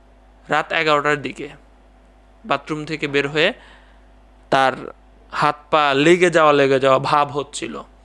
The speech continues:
এটা নাকি ছোটবেলা থেকেই তার হয়। তারপরে তার হাত পা টিপে দিলে এটা ঠিক হয়ে যায়। এবার হাত পা টিপে দিচ্ছে, ঠিক হচ্ছে না, বমি করছে এবং আস্তে আস্তে বলতেছে যে, "মা,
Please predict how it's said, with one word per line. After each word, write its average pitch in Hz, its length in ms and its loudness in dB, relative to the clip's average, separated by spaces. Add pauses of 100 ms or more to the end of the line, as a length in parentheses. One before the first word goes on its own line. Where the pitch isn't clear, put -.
(260)
এটা 208 160 0
নাকি 226 160 0
ছোটবেলা 202 420 0
থেকেই 185 260 -4
তার 160 180 -2
হয়। 120 260 -6 (640)
তারপরে 139 360 0
তার 139 120 -4
হাত 143 220 -4
পা 165 100 -2
টিপে 190 280 -6
দিলে 165 280 -2
এটা - 180 -6
ঠিক 139 180 -12
হয়ে 120 200 -10
যায়। - 180 -14 (560)
এবার 143 240 -2
হাত 139 260 -6
পা 156 80 -2
টিপে 175 260 -6
দিচ্ছে, 147 340 -8
ঠিক - 280 -12
হচ্ছে 139 260 -16
না, - 160 -18 (1400)
বমি 156 280 -4
করছে 139 500 -6 (520)
এবং 156 200 -4
আস্তে 147 280 -4
আস্তে 156 200 -6
বলতেছে 156 400 -4
যে, 156 120 -4
"মা, 151 460 2